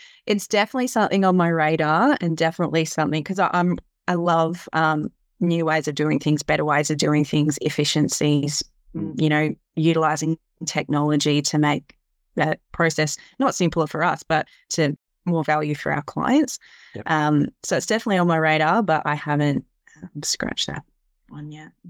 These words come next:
Speaker 2: Yeah, yeah. Like, we're, we're, it's, it's a
Speaker 1: How about you?
Speaker 2: pro-, it's a big project. We're doing it. No, we're kind of, we're doing it now. But what started out as a,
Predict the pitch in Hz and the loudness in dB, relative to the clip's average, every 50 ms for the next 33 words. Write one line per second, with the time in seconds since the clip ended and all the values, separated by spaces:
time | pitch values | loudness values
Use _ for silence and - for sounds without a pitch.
0 | 175 _ _ - 139 139 127 120 104 90 80 - - - 90 85 82 - 87 87 | -20 _ _ -2 0 2 2 2 2 0 -4 -8 -6 -2 -2 0 0 0 0 0
1 | 92 92 90 87 85 85 82 85 82 80 82 - - - - - - - - 113 | 2 2 2 2 2 0 0 0 2 2 0 0 -2 -4 -6 -8 -8 -8 -6 -4
2 | - 95 85 170 175 - 165 165 165 170 165 - 101 95 95 98 - 123 - - | -2 -2 -2 -2 -2 0 0 0 0 -2 -2 -2 0 0 0 0 -2 -2 -2 -2
3 | 110 101 104 95 - - 87 80 80 92 80 - 98 95 92 90 85 85 85 80 | -2 -2 -2 -2 -2 -2 -2 -2 -2 -2 -2 -2 -2 0 0 0 0 0 0 -2
4 | - _ _ _ _ - - - 85 80 80 - - 92 82 82 78 - - _ | -4 _ _ _ _ -12 -10 -8 -6 -6 -6 -6 -4 -4 -4 -4 -6 -10 -16 _
5 | _ _ _ _ _ _ _ _ _ - 113 113 113 135 135 120 110 104 104 98 | _ _ _ _ _ _ _ _ _ -2 -2 0 2 2 2 2 0 -2 -2 0
6 | 101 101 101 95 92 - - 101 98 - - _ _ _ _ _ _ _ _ _ | 0 0 0 0 -2 -2 -2 -2 -2 -4 -6 _ _ _ _ _ _ _ _ _
7 | _ - 98 - - - - 95 95 98 95 90 92 87 87 87 87 82 90 85 | _ -4 -4 -4 -4 -4 -2 0 0 0 0 0 0 0 0 -2 -2 -2 -2 -2
8 | 85 82 | -2 -4